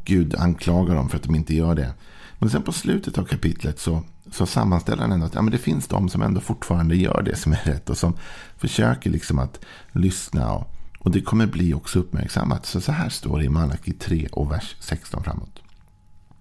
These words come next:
"Men då talade de som vördar Herren med varandra. Och Herren hörde och lyssnade.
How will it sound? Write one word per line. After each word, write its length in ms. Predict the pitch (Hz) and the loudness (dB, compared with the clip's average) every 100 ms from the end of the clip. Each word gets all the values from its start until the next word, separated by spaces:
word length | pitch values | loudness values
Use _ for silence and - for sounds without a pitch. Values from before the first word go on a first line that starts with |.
| - - | -20 -6
"Men 200 | - 104 | 2 4
då 180 | 104 127 | 4 0
talade 600 | - - 127 98 - - | 0 0 2 2 0 0
de 300 | - - 67 - - - - - | 0 2 0 -4 -14 -18 -18 -18
som 280 | - - 90 | 0 4 4
vördar 540 | 120 110 82 67 76 | 4 4 4 2 2
Herren 440 | 80 - 90 80 - | 0 2 2 2 2
med 140 | - | 2
varandra. 500 | 76 - - - - - - - - - | 0 -2 -4 -6 -8 -12 -18 -20 -20 -18
Och 260 | - - 87 | -8 0 4
Herren 380 | 131 123 85 80 | 4 4 4 2
hörde 680 | - 135 98 78 - 69 - - - - | 2 2 2 2 2 0 -2 -12 -20 2
och 100 | 98 | 4
lyssnade. 880 | 95 147 - - - - - - | 4 0 -2 -6 -2 -2 -2 -4